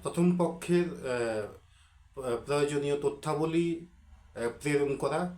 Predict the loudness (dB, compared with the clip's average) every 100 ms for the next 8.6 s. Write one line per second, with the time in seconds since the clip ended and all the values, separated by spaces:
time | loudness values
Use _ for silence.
0 | 0 2 2 2 2 2 0 -2 -4 -2
1 | -2 -2 -2 -2 -4 -12 -20 _ -4 0
2 | 0 2 -2 0 -2 -2 -2 -4 -4 0
3 | 0 2 0 0 0 -2 -4 -4 -2 -2
4 | -2 -6 -6 -6 -8 -10 -10 -10 -10 -10
5 | -14 -20 _ _ _ _ _ _ _ _
6 | -20 -10 -4 -4 -2 -2 -2 -2 -2 0
7 | 0 0 0 0 0 -2 -4 -4 -2 -4
8 | -6 -8 -4 -2 -4